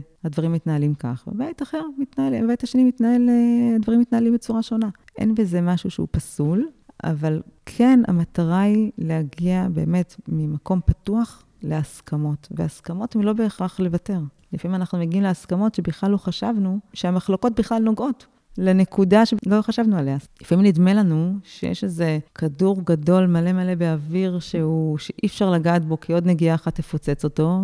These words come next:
ואז מבינים שרגע, מה שבעצם האוויר הזה שמילא אותו, זה הפרשנויות שלנו, והאגו שלנו,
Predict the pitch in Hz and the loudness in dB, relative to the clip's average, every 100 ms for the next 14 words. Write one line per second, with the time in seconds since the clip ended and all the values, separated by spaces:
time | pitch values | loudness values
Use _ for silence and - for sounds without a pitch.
0 | 185 - 240 254 240 240 277 277 262 226 | -2 -4 -2 0 2 4 4 4 2 -2
1 | 220 240 277 226 226 _ _ - 208 233 | -2 -4 -4 -4 -6 _ _ -4 -2 0
2 | 233 202 185 202 220 180 160 156 147 190 | 2 2 0 -2 -2 -2 -2 -4 -2 -2
3 | 254 214 156 151 156 160 _ - 175 160 | 0 -2 -2 -4 -4 -10 _ -6 0 2
4 | 156 202 233 - 165 165 165 165 - 180 | 2 0 -2 -2 -4 -4 -6 -6 -4 -4
5 | - 190 175 175 175 165 156 151 156 - | -4 -4 -4 -8 -8 -6 -6 -6 -10 -12
6 | 180 190 196 202 185 180 - 170 160 156 | 0 2 4 4 2 0 -2 -2 -2 -4
7 | 151 | -6